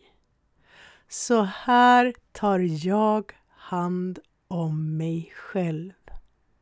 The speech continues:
Så här är jag snäll mot mig själv." Det kan inspirera andra.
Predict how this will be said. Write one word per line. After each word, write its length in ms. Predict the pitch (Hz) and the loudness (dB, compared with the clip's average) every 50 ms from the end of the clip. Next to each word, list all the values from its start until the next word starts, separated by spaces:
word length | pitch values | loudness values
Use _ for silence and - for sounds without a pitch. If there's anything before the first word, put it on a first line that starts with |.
| _ _ - - - - - _ _ _ - | _ _ -20 -20 -20 -20 -20 _ _ _ -18
Så 360 | - - - - 214 185 175 | -14 -10 -4 0 2 2 2
här 720 | 160 156 - - - 240 226 220 220 220 220 220 220 262 - _ _ _ - | 0 -2 -8 -4 0 2 4 4 6 6 4 4 0 -2 -6 _ _ _ -6
är 420 | 170 170 160 160 156 160 165 147 - | -4 -4 -4 -4 -4 -6 -8 -10 -8
jag 580 | 170 170 190 202 202 196 196 196 196 190 - - _ _ _ _ _ _ | -4 0 2 4 4 4 4 4 2 0 -4 -16 _ _ _ _ _ _
snäll 1300 | - - - - - - - 190 180 175 175 175 180 180 185 185 180 170 160 151 156 165 165 - - - - _ _ _ _ _ _ _ _ - | -10 -8 -6 -6 -4 -4 -2 0 0 0 2 2 2 2 2 2 0 0 -2 -4 -6 -8 -10 -12 -14 -18 -20 _ _ _ _ _ _ _ _ -4
mot 540 | - 185 185 196 196 196 - - - - - | 0 2 2 4 2 0 -2 -6 -12 -8 -6
mig 380 | 165 160 156 156 156 160 160 - | -4 -4 -2 -4 -6 -8 -10 -14
själv." 460 | - - - 190 170 160 175 196 202 _ _ - - - - _ _ _ _ _ _ _ _ _ _ _ _ _ _ _ _ _ _ _ _ _ _ _ _ _ _ _ _ _ _ _ _ _ _ _ - - - - - _ _ _ _ _ _ _ _ _ | -14 -8 -6 -6 -6 -6 -8 -12 -14 _ _ -14 -14 -14 -14 _ _ _ _ _ _ _ _ _ _ _ _ _ _ _ _ _ _ _ _ _ _ _ _ _ _ _ _ _ _ _ _ _ _ _ -20 -20 -20 -20 -20 _ _ _ _ _ _ _ _ _
Det 400 | - - 302 269 214 165 147 143 - _ _ _ _ _ _ _ _ _ | 0 2 2 4 4 2 -2 -6 -12 _ _ _ _ _ _ _ _ _
kan 280 | - - 202 175 175 - _ | -4 -2 0 0 -2 -4 _
inspirera 1200 | - 196 185 175 170 165 - - - - 175 170 160 156 170 190 214 214 170 160 156 165 156 165 - _ _ _ _ _ _ _ _ _ _ _ _ _ | -2 -2 0 0 0 -2 -4 -8 -10 -8 -6 -6 -4 -4 -2 0 0 0 0 -2 -6 -8 -12 -12 -16 _ _ _ _ _ _ _ _ _ _ _ _ _
andra. 800 | - 190 180 175 160 160 160 156 160 160 - 220 220 233 196 | -4 -2 -2 0 -2 -2 -4 -6 -8 -8 -8 -8 -8 -8 -10